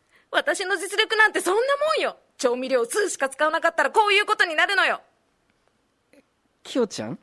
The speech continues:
Speaker 1: そんなことはね、そんなことは分かってたのよ。正隆くん、本当のこと言っていいのよ。本当はまずいんでしょ？クソまずいんでしょ？酢の味しかしないんでしょ？私には分かる。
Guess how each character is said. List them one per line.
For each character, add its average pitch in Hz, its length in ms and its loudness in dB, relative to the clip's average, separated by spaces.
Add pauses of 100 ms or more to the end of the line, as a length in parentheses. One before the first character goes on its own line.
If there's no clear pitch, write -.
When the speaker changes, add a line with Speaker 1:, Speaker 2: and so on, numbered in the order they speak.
(540)
Speaker 1:
そ 240 200 -12
ん 226 80 -10
な 247 100 -10
こ 285 120 -8
と 277 100 -4
は 190 80 -10
ね、 175 280 -14 (420)
そ - 160 -4
ん 508 220 2
な 508 100 2
こ 480 140 -2
と 427 120 2
は 339 80 4
分 370 220 2
か - 160 -2
っ - 40 -20
て - 60 -20 (160)
た 523 120 4
の 349 120 2
よ。 247 260 -2 (720)
正 240 200 -14
隆 254 240 -16
く 180 80 -14
ん、 226 100 -18 (760)
本 392 160 -10
当 427 160 -10
の 415 100 -8
こ 453 100 -4
と 311 80 -6
言 233 80 -8
っ - 40 -20
て 320 120 -6
い 349 40 -2
い 339 80 -6
の 277 80 -10
よ。 185 200 -16 (580)
本 453 160 2
当 480 100 0
は 453 200 4
ま 370 140 -6
ず 453 100 0
い 466 80 0
ん - 20 -2
で 269 60 -8
し 226 100 -12
ょ？ 202 140 -12 (220)
ク 370 80 -2
ソ 571 80 4
ま 494 180 4
ず 480 100 2
い 480 100 2
ん - 20 -4
で 415 80 -2
し 202 80 -2
ょ？ 165 180 -4
酢 - 120 -8
の 466 40 4 (300)
味 508 100 -2
し - 60 -6
か 339 100 2
し 339 100 -6
な 370 140 0
い 427 60 -2
ん - 20 -4
で 330 80 -4
し - 80 -4
ょ？ 202 140 -2 (240)
私 415 260 -2
に 403 100 2
は 233 100 -2
分 247 100 -10
か 311 100 -6
る。 208 140 -12